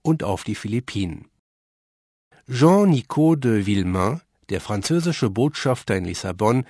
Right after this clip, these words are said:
bringt Katharina von Medici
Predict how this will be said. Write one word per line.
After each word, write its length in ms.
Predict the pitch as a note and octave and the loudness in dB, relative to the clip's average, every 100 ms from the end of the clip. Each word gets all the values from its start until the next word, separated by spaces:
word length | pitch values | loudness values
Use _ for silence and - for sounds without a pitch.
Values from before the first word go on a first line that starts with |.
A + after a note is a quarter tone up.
| _ _ _ | _ _ _
bringt 500 | B2 C3+ G3 G3 - | -2 2 2 0 -4
Katharina 520 | A2+ - F#2+ B2+ C3 | -4 -2 0 2 2
von 200 | A2 F#2 | 2 0
Medici 640 | G2 A#2 A#2 - - A#2+ | 0 0 0 -2 -2 -2